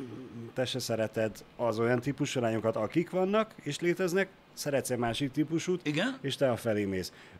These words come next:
Speaker 1: Biztos vagyok benne, hogy van olyan hölgy, aki a, a, a Jason Momoa kategóriát imádja, vagyis hát fogalmazunk úgy, hogy tízből kilenc hölgy imádja a Jason Momoa kategóriát, viszont abból a kilencből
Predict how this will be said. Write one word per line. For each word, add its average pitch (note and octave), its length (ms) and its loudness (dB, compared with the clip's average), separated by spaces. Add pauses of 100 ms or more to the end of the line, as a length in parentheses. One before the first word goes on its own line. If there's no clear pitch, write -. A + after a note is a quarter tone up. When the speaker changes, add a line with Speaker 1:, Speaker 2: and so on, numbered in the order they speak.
Speaker 1:
Biztos C#3+ 400 0
vagyok C3 160 0
benne, A#2+ 180 2
hogy A#2 80 4
van A2+ 140 2
olyan G#2+ 200 2
hölgy, G#2+ 260 4
aki G#2 320 0
a, G#2 280 -2
a, G2 220 -8 (460)
a G2 420 -4
Jason B2 320 0
Momoa D#3 380 4
kategóriát F3 600 0
imádja, G3 480 2
vagyis A#2+ 200 4
hát C3 140 0
fogalmazunk A2+ 540 2
úgy, B2 120 2
hogy A2+ 160 2 (380)
tízből C#3 640 4 (640)
kilenc A2+ 500 2
hölgy A2+ 420 4 (160)
imádja A#2+ 480 2
a D3+ 100 6
Jason D3+ 300 2
Momoa E3 280 4
kategóriát, F3+ 600 2
viszont E3+ 300 2
abból F#3 220 4
a E3+ 60 6
kilencből D#3+ 720 4